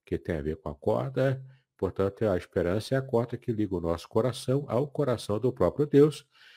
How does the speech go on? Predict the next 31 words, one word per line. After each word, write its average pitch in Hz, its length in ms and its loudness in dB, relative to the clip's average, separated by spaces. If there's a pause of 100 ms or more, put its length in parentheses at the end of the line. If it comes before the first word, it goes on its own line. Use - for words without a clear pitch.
(220)
através 123 480 0
das 107 180 -2
promessas 107 920 4
que - 140 -6
Deus 82 160 -2
faz, 87 380 0 (400)
é, 85 180 -4 (100)
para 92 300 2
todo 104 420 -4
servo 85 440 -2
dele. 87 420 -2 (640)
Promessas 92 500 -4
de 98 80 -4
bênçãos, - 800 0
né? 95 200 2 (600)
Deus 80 200 0
não 107 120 2
faz 95 280 2
promessas, 123 760 2 (300)
é 85 140 -2
como 92 220 -6
se - 80 -12
fossem 98 360 0
ameaças. 85 840 -2 (560)
Deus 101 220 6
não 113 140 2
nos 110 200 -2
ameaça, 80 580 -2
Deus 85 200 -4
nos 85 200 -2
abençoa, 92 1000 -2